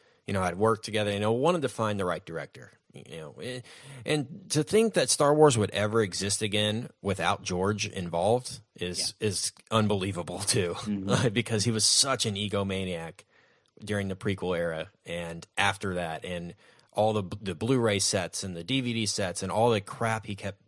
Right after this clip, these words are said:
Speaker 1: releasing just to make money. It was getting so old, and, and we were all sick of Lucas, but he was so into Star Wars, and, and, you know, he got married in his later years, and I think that really kinda <laughs> clarified his mind and, like, "You know what? I'm, I'm done with this. You know, I've,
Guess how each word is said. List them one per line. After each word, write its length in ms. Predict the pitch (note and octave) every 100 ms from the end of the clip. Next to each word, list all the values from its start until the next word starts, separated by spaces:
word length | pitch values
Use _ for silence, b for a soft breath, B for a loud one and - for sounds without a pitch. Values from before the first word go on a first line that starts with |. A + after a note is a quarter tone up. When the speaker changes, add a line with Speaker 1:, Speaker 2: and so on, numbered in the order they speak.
| _
Speaker 1:
releasing 580 | G2+ F#2+ G#2 A#2 G2 F2+
just 180 | F#2 F#2+
to 60 | F#2+
make 200 | F2 E2
money. 360 | G2 F#2+ E2+
It 100 | E2+
was 320 | F#2 - - -
getting 220 | G#2 G#2 F#2+
so 240 | - F#2+
old, 340 | F#2 G#2+ F#2+
and, 220 | D#2+ E2+ D#2 B B B B B -
and 120 | F#2+
we 120 | A#2+
were 80 | C#3+
all 100 | B2
sick 220 | - A2+
of 100 | G2
Lucas, 460 | G2 F#2+ D#2+ D#2 -
but 200 | F#2 F2
he 80 | G#2+
was 100 | G2+
so 460 | - G#2+ G#2 F#2+ - -
into 220 | G2+ F#2+
Star 280 | - F#2+ F#2+
Wars, 220 | F#2 F2
and, 180 | F2 E2
and, 320 | E2+ E2 E2 b b b -
you 100 | F#2+
know, 120 | E2+
he 120 | D3
got 180 | F3 E3
married 460 | A2 A#2 E2 C#2+ - -
in 140 | F#2
his 140 | F#2 F2
later 260 | G2+ G2+
years, 440 | F2 F#2 G2+ G#2 F#2
and 120 | F2+
I 60 | F2+
think 180 | B2+
that 160 | A2+ F2
really 280 | F#2+ G2+ F#2
kinda 240 | G2+ F2+
<laughs> 80 | -
clarified 520 | G2 A2 - G#2+ A2+
his 160 | A2+ F2+
mind 420 | F2 E2+ G#2 B2+ A2
and, 140 | F#2
like, 240 | F2+ F2+
"You 80 | G#2
know 100 | G#2
what? 240 | G#2 G#2+ - _ _ _ _ _ _ b b b -
I'm, 240 | G2 G2+
I'm 160 | G2 F#2+
done 180 | G2+ G#2
with 140 | G#2 -
this. 380 | A2 A2 - G2
You 80 |
know, 80 | F#2
I've, 140 | F#2